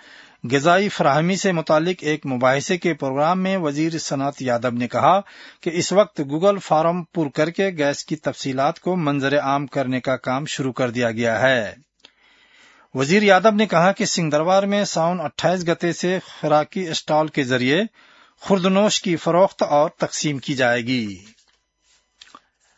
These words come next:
آج ملک بھر میں مختلف پروگراموں کے ساتھ نوجوانوں کا عالمی دن منایا جا رہا ہے۔ اس سال کے نوجوانوں کے عالمی دن کا بنیادی نعرہ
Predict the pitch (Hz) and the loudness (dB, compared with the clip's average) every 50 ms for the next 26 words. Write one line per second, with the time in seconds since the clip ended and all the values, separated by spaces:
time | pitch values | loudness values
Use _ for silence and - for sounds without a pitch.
0 | _ _ _ _ _ _ _ _ _ _ _ _ _ _ _ _ _ _ _ _ | _ _ _ _ _ _ _ _ _ _ _ _ _ _ _ _ _ _ _ _
1 | _ _ _ _ _ - - 165 208 185 202 202 208 220 208 208 196 156 165 190 | _ _ _ _ _ 2 4 6 6 6 4 2 2 2 2 2 2 4 4 4
2 | 214 220 220 214 202 190 180 - - 208 208 226 - - - 180 170 165 170 170 | 4 2 2 2 2 0 -2 0 2 2 2 2 0 -2 -4 -2 0 2 2 4
3 | 170 180 202 220 214 - 196 165 - - 170 180 185 - - 156 156 165 151 165 | 4 4 2 2 0 0 -2 -2 0 2 2 2 2 0 -2 -2 -2 0 0 0
4 | 160 175 180 185 190 202 208 196 - 180 175 180 170 156 156 160 165 170 175 175 | 2 2 2 2 2 0 0 0 2 2 2 2 2 2 2 2 0 0 -2 -2
5 | 151 143 165 175 170 151 143 143 143 139 131 135 127 123 120 123 123 120 117 135 | -2 -4 -4 -2 0 0 2 2 2 2 2 2 2 2 2 2 2 2 2 2
6 | 135 131 117 104 90 - _ _ _ - - - - - _ - - 170 - - | 2 2 0 -2 -6 -12 _ _ _ -20 -20 -20 -20 -20 _ -4 -4 -4 -2 -2
7 | - 185 175 190 202 190 - 214 208 190 180 170 165 151 156 156 170 180 190 202 | 0 2 4 4 4 2 0 0 0 2 2 0 0 0 2 2 2 2 2 0
8 | 190 - - 196 196 160 156 160 165 175 180 185 190 170 156 170 180 170 - 170 | 0 0 0 0 0 2 2 0 0 0 -2 -2 -2 -2 -2 -4 -2 0 0 0
9 | 165 156 147 147 147 143 143 143 160 165 156 147 135 139 156 185 | 0 0 0 0 0 0 0 0 0 0 0 2 2 2 2 2